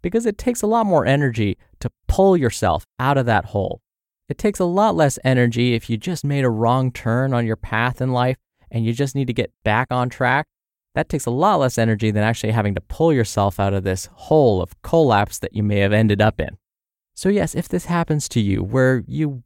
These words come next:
bumped yourself off track, just try not to let it become a full-blown relapse or a full-blown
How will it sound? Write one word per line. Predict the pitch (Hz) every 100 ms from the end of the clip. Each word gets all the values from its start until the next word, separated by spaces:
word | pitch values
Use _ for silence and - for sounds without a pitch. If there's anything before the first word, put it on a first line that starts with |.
| _ -
bumped | 180 -
yourself | 165 - 156 151
off | 143 143
track, | - - 120 113 _ _ _ -
just | 277 -
try | 233 214
not | 190 -
to |
let | 151 151 147
it | 143
become | - 139 127
a | 117
full-blown | - 160 147 143 127 110 98
relapse | 139 175 170 170 170 - - _ -
or | 139 120
a | 113
full-blown | - 120 110 98 98